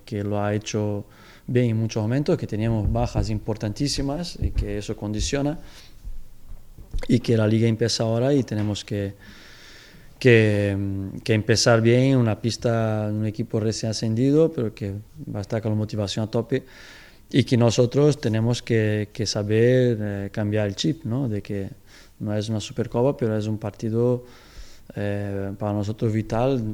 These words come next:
veniendo de dos, de dos derrotas consecutivas, tenemos que, que dar la vuelta. Seguimos con muchas bajas, y de ahí el,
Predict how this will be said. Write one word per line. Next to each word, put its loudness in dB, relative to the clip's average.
veniendo -2
de 0
dos, -4
de -6
dos -4
derrotas -4
consecutivas, -4
tenemos -6
que, -8
que -8
dar -4
la -4
vuelta. -2
Seguimos -2
con -4
muchas -2
bajas, -2
y -6
de -2
ahí -2
el, -4